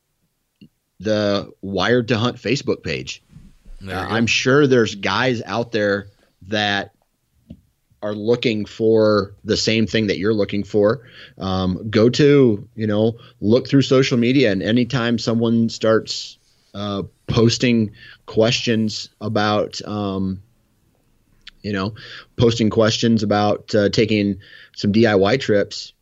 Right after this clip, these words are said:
Speaker 1: chime in and say, you know, "Hey, I'm, I'm looking to do something like that, but I'm looking for, uh, a couple guys to go with me." Uh, and social media, I mean, Facebook in general is just a great place for that.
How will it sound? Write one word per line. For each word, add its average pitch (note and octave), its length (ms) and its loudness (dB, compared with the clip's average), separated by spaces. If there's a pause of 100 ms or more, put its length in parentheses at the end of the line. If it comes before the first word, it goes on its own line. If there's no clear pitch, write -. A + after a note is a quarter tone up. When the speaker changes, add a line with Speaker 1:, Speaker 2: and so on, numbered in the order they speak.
(140)
Speaker 1:
chime A#2 320 0
in B2 160 0
and F2+ 120 -6
say, G#2 220 -2
you F#2 180 -4
know, A#2 140 -2
"Hey, A#2+ 180 2
I'm, A2 220 -2
I'm A2 160 -2
looking C#3 220 -2
to G#2+ 80 -2
do G#2 120 -2
something G#2 320 -4
like G2+ 240 -4
that, G#2 320 -2
but G#2+ 160 -2
I'm G2+ 120 -2
looking A2 240 -2
for, G#2 400 2
uh, G2 200 0
a F#2 40 -4
couple A2 240 -2
guys G#2 260 0
to G#2+ 80 -8
go G#2 160 2
with A2 240 2
me." D#2 220 -4 (500)
Uh, F2+ 220 -8
and F2+ 520 -2 (360)
social A#2+ 420 2
media, A#2+ 580 4
I G2 60 -10
mean, G2 200 -4
Facebook A2 500 -2
in F#2 80 -2
general F#2+ 460 0
is F2+ 100 -4
just F#2 140 -4
a E2 40 -4
great F2 420 0
place G2+ 460 2
for - 200 -6
that. F#2 340 -4